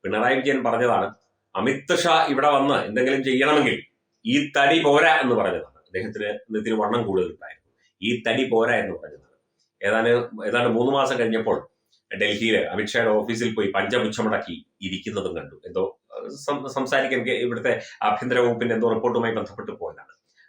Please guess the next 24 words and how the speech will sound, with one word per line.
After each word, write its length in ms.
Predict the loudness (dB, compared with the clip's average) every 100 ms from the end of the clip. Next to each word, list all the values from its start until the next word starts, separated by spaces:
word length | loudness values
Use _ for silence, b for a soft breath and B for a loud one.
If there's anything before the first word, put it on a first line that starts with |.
| -4
അവിടെ 180 | -2 0
പോയി 120 | 0
അദ്ദേഹത്തെ 340 | 0 -2 -2
തൊഴുതുകൊണ്ട് 460 | -4 -2 -2 -2 -6
നിൽക്കുന്നത് 380 | -8 -14 -14 -14
കണ്ടു. 300 | -16 _ _ _ _ _ -14
ഈ 120 | -6
തടി 220 | -2 0
പോരാ 280 | 2 2 2 0
എന്ന് 180 | 0 0
പറഞ്ഞയാൾ 480 | 0 0 0 0 -4
അവിടെ 260 | -4 -6
പോയി 180 | -4 -4
തൊഴുതു 300 | -2 -4 -4
നിൽക്കുന്നു. 380 | -8 -12 _ _ _ _ _ _ _ 0
കാലുകുത്തിക്കില്ല 720 | 4 4 4 4 2 4 4
എന്ന് 280 | 4 2 2
പറഞ്ഞ 320 | 2 2 -2 -8 _
സഖാത്തി 720 | -8 -2 2 2 2 -2 -4
ചിലപ്പോൾ 480 | -2 0 2 0 -2 _ -8
അഭിവാദ്യം 520 | -4 2 2 4 2
വിളിക്കാൻ 400 | 2 0 0 -2 -6
ഇടയ്ക്കെങ്ങാനും 560 | -2 0 0 -2 -4
നിൽപ്പുണ്ടാകും. 600 | -8 -10 -10 -12 -16 -20